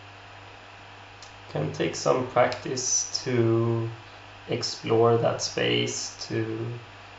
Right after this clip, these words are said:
become aware of the different traps that are there, the different patterns of struggle, of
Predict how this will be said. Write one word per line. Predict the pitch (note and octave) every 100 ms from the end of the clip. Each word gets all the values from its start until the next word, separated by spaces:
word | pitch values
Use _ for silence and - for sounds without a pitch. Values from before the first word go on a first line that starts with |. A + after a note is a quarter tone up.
| - - -
become | B2 A#2+ B2
aware | A#2 A2+ A2+ A2+ A#2
of | A#2 A#2
the |
different | - A#2 A#2 A#2+ A#2 -
traps | G#2+ A#2 A2+ - -
that | B2 A#2
are | A#2 A#2
there, | A#2 A2+ A#2 A#2 A2+ A2+
the | A2+ A2 - - - - A#2+ -
different | A#2 - A#2+ A#2 -
patterns | A2+ A2 A2 A2+ A2+ A#2 -
of | -
struggle, | - - A#2+ A#2 A#2 A#2 A#2 A2+ A2+ - - - - - - -
of | A2 -